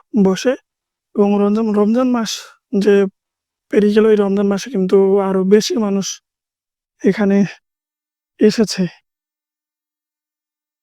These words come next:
এই যে এখানে আমি যদি আরেকবার আপনাদেরকে দেখাই যে এই যে পুরো এই মাঠটিতে তারা দোকান দেয়, এই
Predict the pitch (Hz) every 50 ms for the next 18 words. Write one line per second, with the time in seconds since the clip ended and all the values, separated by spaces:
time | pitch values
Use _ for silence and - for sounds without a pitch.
0 | _ _ _ _ _ _ _ _ _ _ _ _ _ _ _ _ _ _ _ _
1 | _ _ _ - 196 190 196 202 202 - 214 196 190 185 196 202 190 185 208 196
2 | 202 190 190 202 202 196 185 _ _ - - 196 196 190 185 202 190 190 180 -
3 | 214 214 196 220 202 190 185 196 185 - - 214 214 214 214 - - _ _ _
4 | _ _ _ _ _ _ _ _ _ _ _ - 202 196 196 196 196 190 196 185
5 | _ _ - 247 196 - 254 285 339 - - - _ _ _ _ _ _ _ _
6 | _ _ _ - 190 185 190 175 185 190 175 - 202 202 208 208 233 262 294 -
7 | _ _ _ _ _ _ _ _ _ _ _ _ - 311 302 196 190